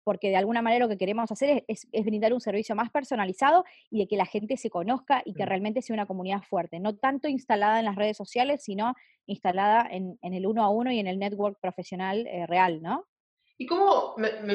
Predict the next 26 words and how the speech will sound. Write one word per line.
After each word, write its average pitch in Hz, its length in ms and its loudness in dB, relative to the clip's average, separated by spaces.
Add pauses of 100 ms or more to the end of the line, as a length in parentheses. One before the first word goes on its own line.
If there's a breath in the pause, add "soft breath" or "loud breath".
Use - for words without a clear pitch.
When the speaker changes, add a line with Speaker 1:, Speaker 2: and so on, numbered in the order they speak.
(120)
Speaker 2:
me 190 160 -2
genera 262 260 2
mucha 277 160 -2
intriga, 196 720 2
porque 139 260 -2
me, 139 140 0 (160)
me, 147 160 -4 (100)
me 139 80 -8
imagino 139 320 -2
también 143 240 -2
le 160 120 0
pasa 156 200 0
mucho 151 580 -2
a 135 120 0
las 123 80 0
personas 147 340 -2
que 143 60 -6
están 143 180 -2
en 151 80 -2
el 135 100 -2
mundo 139 680 0
de, - 80 -8
por 123 140 -6
ejemplo, 127 280 -8
branding, 170 480 4
comunicación, 135 840 -2